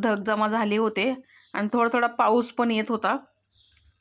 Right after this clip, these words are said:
त्यानंतर इथं ब-, बघा, ह्या मूर्त्या ज्या आहेत भिंतीमध्ये कोरलेल्या आहेत. तर, अ, मला तुम्ही नक्की सांगा, तुम्ही ह्या मंदिरात कधी गेले होते का नव्हते? तर, अ, एकदम असे सुकून भेटतं इथं आल्याच्यानंतर. तर माझी बहीण आहे, तिने जरा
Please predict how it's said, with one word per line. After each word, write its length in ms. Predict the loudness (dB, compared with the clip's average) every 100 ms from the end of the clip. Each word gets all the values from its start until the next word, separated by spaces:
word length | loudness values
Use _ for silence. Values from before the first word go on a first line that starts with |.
| -20 _ _ -2
त्यानंतर 340 | 0 2 2 2
इथं 220 | 2 2
ब-, 200 | 0 0
बघा, 200 | 0 0
ह्या 160 | 0
मूर्त्या 360 | 0 0 0 -2
ज्या 180 | 0 0
आहेत 260 | 0 -2
भिंतीमध्ये 640 | -2 0 0 0 2 2 2
कोरलेल्या 580 | 2 2 2 0 0
आहेत. 260 | 0 0 -2 -4 -20 -20 -20 _ -4
तर, 120 | 0
अ, 460 | 2 2 0 -2 -4 -10 -14 _ -6
मला 320 | -2 -2 -2
तुम्ही 280 | -4 -2 -2
नक्की 300 | -2 -2 0
सांगा, 300 | 0 0 -2
तुम्ही 260 | -2 0
ह्या 140 | 0 0
मंदिरात 360 | 0 0 -2 0
कधी 160 | -2 -2
गेले 300 | 0 0 2
होते 240 | 0 0
का 100 | -2
नव्हते? 440 | -2 -2 -2 -4 -4 -20 -20 -16 -6
तर, 100 | 0
अ, 160 | 2 2
एकदम 400 | 2 4 4 4
असे 440 | 2 4 4 2
सुकून 440 | -2 -2 4 6
भेटतं 300 | 6 4 0
इथं 200 | -2 0
आल्याच्यानंतर. 680 | -2 0 0 -2 -4 -2 -4 -2
तर 80 | -2
माझी 380 | -2 -4 -6 -8 -12 -20 -10
बहीण 400 | -2 0 0 -2 -4 -4
आहे, 300 | -2 -2 -4
तिने 220 | -4 -2
जरा 140 | -2